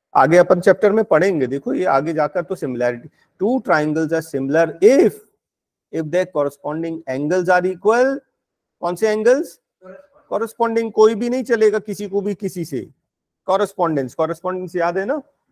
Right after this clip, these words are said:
Speaker 2: यस, सर।
Speaker 1: और detail में पढ़ेंगे। और corresponding sides are in
Speaker 2: सेम डायरेक्शन।
Speaker 1: ठीक है, if,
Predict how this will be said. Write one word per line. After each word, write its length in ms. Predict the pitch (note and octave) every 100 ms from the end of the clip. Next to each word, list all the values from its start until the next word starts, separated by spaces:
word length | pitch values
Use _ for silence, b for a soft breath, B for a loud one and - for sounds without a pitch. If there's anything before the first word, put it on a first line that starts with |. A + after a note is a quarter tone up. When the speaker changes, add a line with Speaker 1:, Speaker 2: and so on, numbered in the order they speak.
| _
Speaker 2:
यस, 220 | F#3+ -
सर। 100 | _
Speaker 1:
और 140 | C3+ C3+
detail 280 | B2+ C3 A#2+
में 140 | A#2
पढ़ेंगे। 400 | - - - _ _ _ _ _ _ _ _ _
और 440 | D3 E3+ A3+ C4+ - _ _ _
corresponding 520 | D3+ C3+ - C3+ C#3 C3+
sides 320 | B2 A#2 A#2+
are 200 | B2+ B2
in 260 | F#3+ C4+ C#4 _
Speaker 2:
सेम 300 | _ F#3+ F#3+
डायरेक्शन। 180 | F3 - _ _ _ _ _ _ _ _ -
Speaker 1:
ठीक 180 | D3 B3+
है, 220 | A#3+ -
if, 280 | G3+ A3+